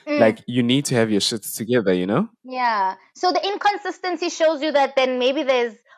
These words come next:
Speaker 1: obviously, maybe there isn't enough funds for you to carry on, uh, doing, I mean, to be carrying a lot of help. Number two, maybe you're enjoying those funds too much to be,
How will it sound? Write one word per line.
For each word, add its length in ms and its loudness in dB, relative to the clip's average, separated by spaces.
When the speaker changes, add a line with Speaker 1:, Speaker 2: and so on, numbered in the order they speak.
Speaker 1:
obviously, 320 0
maybe 220 2
there 160 2
isn't 200 -2
enough 340 -2
funds 300 -2
for 100 -8
you 180 -8
to 120 -12
carry 420 -4
on, 420 -6
uh, 880 2
doing, 580 0
I 60 -2
mean, 180 -2
to 160 -6
be 140 -6
carrying 580 0
a 60 -2
lot 160 0
of 100 -4
help. 360 0
Number 300 2
two, 280 -2
maybe 280 2
you're 180 4
enjoying 400 0
those 240 0
funds 300 0
too 180 -2
much 320 -4
to 120 -2
be, 420 -6